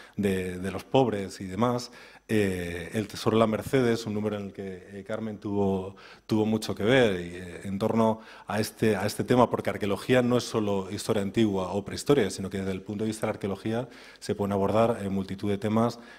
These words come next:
como este de, de finales del siglo dieciocho, principios del siglo, del siglo diecinueve. Y otros temas clásicos y no tan clásicos, Egipto, el libro de los muertos, o, por ejemplo, este número de la Sicilia griega, pero abordado desde un punto de vista,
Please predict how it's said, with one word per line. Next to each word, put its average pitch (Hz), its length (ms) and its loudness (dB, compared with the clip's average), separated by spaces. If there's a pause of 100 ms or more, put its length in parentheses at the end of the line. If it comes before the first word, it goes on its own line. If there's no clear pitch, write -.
como 95 280 -6
este 104 220 -6
de, 90 420 -2
de 87 180 -12
finales 98 320 -6
del 98 80 -4
siglo 98 460 -8
dieciocho, 101 500 -2
principios 98 380 -4
del 92 100 -6
siglo, 87 500 -6
del 95 140 -6
siglo 95 220 -4
diecinueve. 92 540 -8 (340)
Y 113 60 4
otros 123 200 4
temas 143 260 2 (360)
clásicos 143 500 4
y 117 60 -4
no 113 80 2
tan 101 160 -4
clásicos, 110 560 -2
Egipto, 113 400 2
el 110 60 6
libro 113 180 6
de 113 60 6
los 113 120 2
muertos, 135 540 2 (460)
o, 104 100 2
por 101 140 -2
ejemplo, 117 320 4
este 117 320 2
número 117 260 6
de 110 60 6
la 110 80 2
Sicilia 110 360 -2
griega, 120 280 0
pero 117 180 0
abordado 98 300 2
desde 110 120 -2
un 110 60 0
punto 110 240 -2
de 98 60 2
vista, 120 440 0